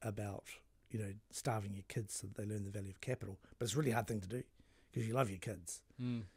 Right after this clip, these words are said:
Speaker 1: Um,
Speaker 2: Do you have a daughter as well?
Speaker 1: Yeah.
Speaker 2: Yeah, that's, is that harder? Or is it the same?
Speaker 1: It's the same.
Speaker 2: Oh, okay,
Speaker 1: Uh, I'm
Speaker 2: interesting.
Speaker 1: gonna tell you a ter-,
Speaker 2: <laughs>
Speaker 1: I'm gonna tell you a terrible story of parenting failure here.
Speaker 2: <laughs>
Speaker 1: So, um, I bought my kids rental properties.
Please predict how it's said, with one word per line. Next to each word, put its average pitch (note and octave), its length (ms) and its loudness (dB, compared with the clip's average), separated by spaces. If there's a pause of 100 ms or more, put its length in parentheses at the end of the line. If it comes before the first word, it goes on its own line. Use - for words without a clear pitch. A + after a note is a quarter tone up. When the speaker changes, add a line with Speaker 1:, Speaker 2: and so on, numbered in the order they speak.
(300)
Speaker 1:
Um, G2+ 460 -2 (320)
Speaker 2:
Do C3 60 4
you - 20 6
have A#2+ 100 4
a G#2 40 -8
daughter B2 260 2
as C3+ 120 2
well? F#3 220 0 (100)
Speaker 1:
Yeah. A#2+ 260 0 (140)
Speaker 2:
Yeah, G#2+ 200 2
that's, G2+ 200 -4 (140)
is G#2+ 140 -6
that A2 120 0
harder? A#2 300 2 (640)
Or A#2+ 160 2
is A2+ 80 2
it A2 80 -2
the G#2+ 60 -8
same? F#2+ 240 -2 (440)
Speaker 1:
It's - 160 2
the - 60 2
same. G2+ 320 2
Speaker 2:
Oh, B2+ 240 10
okay, B2 200 4
Speaker 1:
Uh, A2+ 80 8
I'm C#3 300 6
Speaker 2:
interesting. D#3 80 6
Speaker 1:
gonna C#3+ 140 10
tell D#3+ 180 8
you B2 60 10
a - 40 6
ter-, F3 440 12
Speaker 2:
<laughs> - 60 -8
Speaker 1:
I'm - 60 4
gonna D3+ 100 8
tell D#3+ 160 12
you C#3 60 10
a C3 40 6
terrible C#3+ 400 12
story B2+ 360 4
of A2+ 100 4 (100)
parenting A#2 360 6
failure A2+ 400 4
here. G#2+ 380 6
Speaker 2:
<laughs> C3 80 4
Speaker 1:
So, A#2+ 340 6 (520)
um, A#2 480 4 (1300)
I C3+ 120 2
bought D3+ 240 10
my C#3+ 100 8
kids - 440 0
rental A#2+ 240 0
properties. F#2+ 520 -6